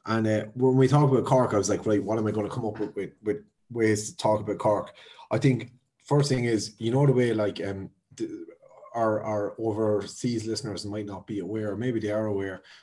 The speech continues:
that every county in Ireland, and we're doing a beer from every county in Ireland, has, like, a nickname.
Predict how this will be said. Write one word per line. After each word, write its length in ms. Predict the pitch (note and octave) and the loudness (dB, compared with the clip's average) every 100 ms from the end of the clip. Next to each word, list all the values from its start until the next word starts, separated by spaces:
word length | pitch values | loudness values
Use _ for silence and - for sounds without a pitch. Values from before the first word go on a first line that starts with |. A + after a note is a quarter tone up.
| _ | _
that 180 | G#2 - | -14 -8
every 300 | C3 A#2 A#2+ | -4 -2 -4
county 480 | A2 - A#2 A2 A2+ | -6 -8 -8 -8 -8
in 80 | G2 | -6
Ireland, 360 | G2+ G2+ F#2+ F2+ | -6 -6 -6 -8
and 80 | |
we're 100 | F2 | -8
doing 360 | F2+ G#2+ G#2+ F#2+ - | -6 -4 -4 -8 -12
a 80 | G2 | -14
beer 320 | F2+ G#2 G2 | -6 -2 -2
from 160 | G2+ G#2 | -4 -10
every 180 | F#2 F2 | -8 -10
county 300 | - F#2+ G2 | -10 -10 -10
in 60 | |
Ireland, 280 | F#2+ F2+ E2+ | -10 -10 -10
has, 400 | - G2+ G2+ D#2 | -8 -8 -8 -10
like, 220 | F#2 F2+ | -12 -12
a 80 | G#2 | -12
nickname. 560 | G2 G#2 A#2+ F#2 D#2 | -10 -8 -8 -10 -12